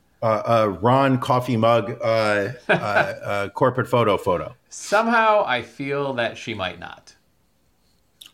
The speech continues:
Speaker 2: Would
Speaker 1: Really?
Speaker 2: be my guess. Would be my guess. I'm just saying.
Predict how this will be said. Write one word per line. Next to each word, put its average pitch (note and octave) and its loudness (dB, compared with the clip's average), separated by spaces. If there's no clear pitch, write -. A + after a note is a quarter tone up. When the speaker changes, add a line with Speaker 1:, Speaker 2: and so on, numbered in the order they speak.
Speaker 2:
Would B4 0
Speaker 1:
Really? G#4+ 6
Speaker 2:
be - 0
my - -8
guess. - -12
Would D#3+ -4
be A3 -4
my G#3 2
guess. A#2+ -6
I'm A2 -10
just G#2+ -10
saying. - -16